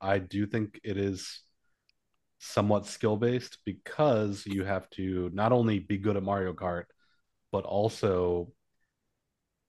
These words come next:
choose the times where it's most appropriate to pick your moment to drink your beer.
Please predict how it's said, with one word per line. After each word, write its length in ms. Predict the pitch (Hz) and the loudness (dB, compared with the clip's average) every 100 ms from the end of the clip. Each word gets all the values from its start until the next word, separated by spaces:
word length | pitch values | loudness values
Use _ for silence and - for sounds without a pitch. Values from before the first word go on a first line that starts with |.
| _ _ - | _ _ -6
choose 460 | - 113 107 101 | -2 0 0 0
the 120 | 95 98 | -2 -4
times 480 | - 110 101 98 92 | -2 -2 0 -2 -2
where 160 | 92 | -4
it's 140 | 90 95 | -4 -4
most 240 | 90 - | -4 -4
appropriate 680 | 90 95 82 90 87 90 - | -6 -6 -6 -8 -8 -8 -10
to 440 | - 85 85 82 - _ _ _ _ _ _ _ _ _ | -10 -8 -8 -12 -16 _ _ _ _ _ _ _ _ _
pick 240 | 107 - | -8 -6
your 80 | 101 | -6
moment 360 | 90 87 90 90 | -4 -4 -6 -8
to 100 | - | -10
drink 220 | 92 90 | -8 -6
your 100 | 98 | -6
beer. 420 | 85 117 78 104 | -4 -6 -6 -10